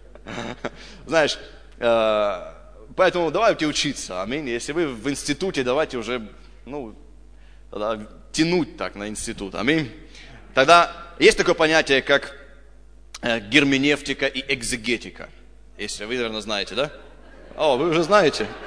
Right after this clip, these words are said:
<laughs> Это не очень умные слова для вас, да? <laughs> Вы уже проходили это, да? Или нет ещё? Нет.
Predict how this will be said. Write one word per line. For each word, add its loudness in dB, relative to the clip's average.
<laughs> 2
Это 6
не 8
очень 6
умные 4
слова 2
для -2
вас, -4
да? 0
<laughs> -4
Вы 2
уже 6
проходили 4
это, -2
да? -6
Или 2
нет 2
ещё? -6
Нет. -2